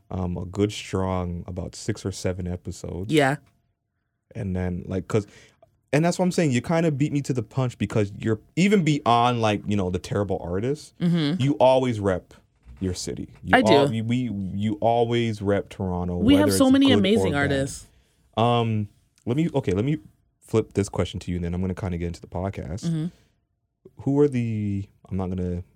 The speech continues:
Speaker 1: really ch-, pick your brain too much. Who are the top three artists from this city, other than the big three?
Speaker 2: Who are the big three?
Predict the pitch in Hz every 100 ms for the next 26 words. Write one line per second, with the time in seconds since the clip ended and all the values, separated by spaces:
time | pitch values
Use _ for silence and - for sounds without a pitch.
0 | _ 92 87 82 - - - 87 69 82
1 | 80 - 82 - _ _ _ - 143 120
2 | 117 98 - 95 - 85 85 85 - _
3 | - 90 87 113 123 - 95 - 80 95
4 | _ _ _ 117 135 131 120 107 98 110
5 | - - 101 117 170 - _ _ - 175
6 | 160 151 147 165 147 139